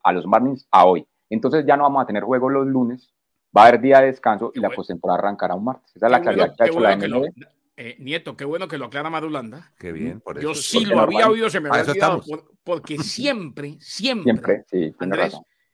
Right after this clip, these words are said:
Speaker 2: eh, cuando uno le preguntaba por el tiebreaker en el béisbol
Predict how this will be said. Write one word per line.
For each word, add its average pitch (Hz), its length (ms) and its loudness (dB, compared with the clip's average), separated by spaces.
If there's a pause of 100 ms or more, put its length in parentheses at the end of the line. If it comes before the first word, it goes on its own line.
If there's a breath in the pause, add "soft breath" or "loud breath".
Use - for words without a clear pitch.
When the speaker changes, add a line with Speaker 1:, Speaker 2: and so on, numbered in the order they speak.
(480)
Speaker 2:
eh, 139 400 -6
cuando 160 260 -8
uno 208 120 -6
le 190 80 -2
preguntaba 151 400 -2
por 165 120 -6
el 135 100 -8
tiebreaker 170 420 -4
en 151 100 -6
el 131 80 -8
béisbol 151 420 -8